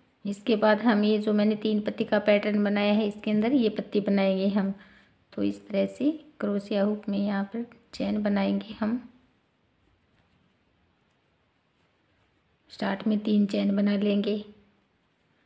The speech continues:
तीन चेन बनाई और यहाँ पर पांच बार double क्रोशिया बनाएंगे। तो same pattern बनाना है हमें, कहीं भी कोई इसके अंदर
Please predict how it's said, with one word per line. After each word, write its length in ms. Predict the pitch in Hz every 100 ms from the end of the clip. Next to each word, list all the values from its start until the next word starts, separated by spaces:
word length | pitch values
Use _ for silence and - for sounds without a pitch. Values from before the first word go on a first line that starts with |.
| _ _ _ _ _ _ _
तीन 240 | 214 208 208
चेन 320 | 214 208 208
बनाई 420 | 208 202 208 269 - - _ _ _ _ _ _ _ _ _ _ - _ 202
और 140 | 196
यहाँ 280 | 202 202 208
पर 160 | 208 208
पांच 340 | 208 196 196 -
बार 240 | 196 277 - 202
double 240 | 196 196
क्रोशिया 400 | 196 202 - 196
बनाएंगे। 480 | 190 190 185 180 180 - - _ _ _ _ _ _ _ _ _ _ _ _ _ _ _ _ _ _ _ _ _ _ _ _ _ _ _ _ _ - _ -
तो 80 | 220
same 320 | 240 226 247
pattern 400 | 254 226 220 220
बनाना 340 | 202 190 196
है 200 | 202 208
हमें, 280 | 208 214 208
कहीं 420 | 208 202 226 220
भी 120 | 214 208
कोई 320 | 214 214 262 370 - - _ _ _ _ _ _
इसके 380 | - 214 - 214
अंदर 400 | 208 202 220 302